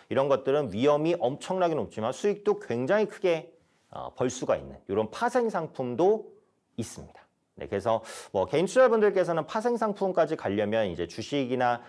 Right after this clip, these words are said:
이런 부분을 완전히 이해하시고 넘어가셔야 되기 때문에 그건 나중에 얘기인데,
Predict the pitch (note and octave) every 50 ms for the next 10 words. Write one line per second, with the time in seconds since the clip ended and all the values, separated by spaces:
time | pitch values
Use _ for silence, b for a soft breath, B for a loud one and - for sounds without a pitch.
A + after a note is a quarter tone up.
0 | B B G#2+ A2 B2 C3 - - G2 F#2+ G#2 G#2+ F#2 D2+ F#2 G2+ B2 B2+ B2 F#2
1 | F2 F#2+ G#2 B2+ E3+ F3+ - G#3+ F#3+ F3+ D#3+ G#2+ F#2+ G2 A2 A2 - F#2+ F2 -
2 | A2 G#2+ F#2+ G2+ F#2+ F#2+ F2 - E2+ D#2+ D#2 G#2 C#3 D3 C3 F#2+ D2+ - - F2+
3 | G2+ F#2+ E2 D#2 F#2 - - C3 C3 A#2+ G#2 D#2+ D2 D2 E2+ E2+ D#2 - C2+ D2
4 | F#2 C3 E3+ F#3